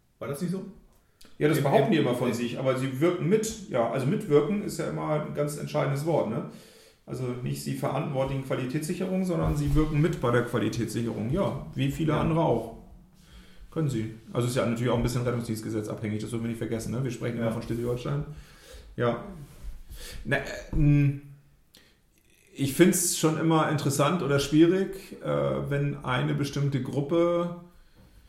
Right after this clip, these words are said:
Speaker 2: sich selber für andere als in einer bestimmten Rolle sehend erklären müssen.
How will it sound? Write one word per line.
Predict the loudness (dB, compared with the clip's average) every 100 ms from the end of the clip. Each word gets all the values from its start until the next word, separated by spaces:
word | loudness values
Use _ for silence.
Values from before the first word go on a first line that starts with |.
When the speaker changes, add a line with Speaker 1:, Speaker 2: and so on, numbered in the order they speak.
| -20 _ _ -20 -20 -20 -20 -20 -20 -20 -20 -10
Speaker 2:
sich | -2 0 0 4
selber | 6 6 4 4 4 2 2 0 0 0 -2 -4 -14 -20 _ _ _ _ _ _ -20 -20 _ _ _ _ _ _ _ _
für | -4 -2 0
andere | 2 4 4 4 4 2 2 0 -2 -8 -18 -20 -20 -20 _ _
als | -2 0 2 0 -4 -8 -10 -12 -14 -18 -20 -20 -20 _ _ -20 -20 -20 -20 -20 -20 -20 -20 -20 _ _ -20 -20 -20 -4
in | -2 -2
einer | -2 0 2 2 2 0
bestimmten | -2 0 -2 -2
Rolle | -2 0 2 2
sehend | 0 0 0 0 -2
erklären | -6 -6 0 0 2 0
müssen. | -2 -2 -2 -4 -8